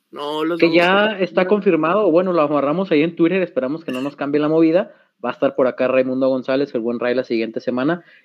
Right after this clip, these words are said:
Speaker 2: Y mañana también tendremos invitado especial, atentos al Twitter cuando lo anunciemos, ya lo tenemos apalabrado.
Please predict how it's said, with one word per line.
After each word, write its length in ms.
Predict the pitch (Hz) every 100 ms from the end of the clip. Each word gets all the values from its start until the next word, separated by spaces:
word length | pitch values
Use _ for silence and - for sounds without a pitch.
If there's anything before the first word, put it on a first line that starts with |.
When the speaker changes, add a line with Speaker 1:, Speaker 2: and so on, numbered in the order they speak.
| -
Speaker 2:
Y 140 | 226
mañana 480 | 247 247 233 202 214
también 260 | 220 175 180
tendremos 440 | 208 156 151 180
invitado 440 | 208 190 196 120 127
especial, 420 | - 156 170 180
atentos 500 | 185 143 139 165 175
al 160 | 190
Twitter 320 | 190 208 196 196
cuando 240 | 170 127
lo 60 | 117
anunciemos, 720 | 113 104 - 160 160 165 _
ya 400 | 123 131 139 160
lo 120 | 170
tenemos 500 | - 120 131 147 147
apalabrado. 840 | 104 - 185 185 139 175 208 226